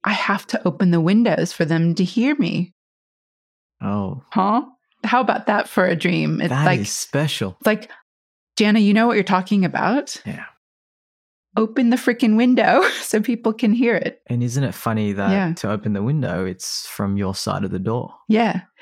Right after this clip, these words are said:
Speaker 1: I have to open the window
Speaker 2: Yeah.
Speaker 1: 'cause they're all there waiting.
Speaker 2: Loving it.
Speaker 1: Yeah.
Speaker 2: Well, look, I hope, uh, this certainly, um, will add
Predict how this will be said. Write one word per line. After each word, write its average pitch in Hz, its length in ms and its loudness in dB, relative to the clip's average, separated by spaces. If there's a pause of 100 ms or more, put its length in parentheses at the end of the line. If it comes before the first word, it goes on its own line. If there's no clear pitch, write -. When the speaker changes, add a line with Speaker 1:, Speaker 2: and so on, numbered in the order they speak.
(220)
Speaker 1:
I 208 180 2
have 233 180 2
to - 80 0
open - 200 0
the 160 100 0
window 165 280 0
Speaker 2:
Yeah. 135 200 0 (180)
Speaker 1:
'cause 220 140 2
they're 254 160 4
all 240 140 4
there 196 180 4
waiting. 190 560 0 (1040)
Speaker 2:
Loving 95 320 -4
it. 101 140 -4 (200)
Speaker 1:
Yeah. 165 360 -2
Speaker 2:
Well, 117 260 -2
look, 120 240 -2
I 113 80 2
hope, 123 320 -2
uh, 110 220 0
this - 580 -4
certainly, 104 840 -2
um, 101 440 -2 (300)
will 107 440 0
add 110 400 -2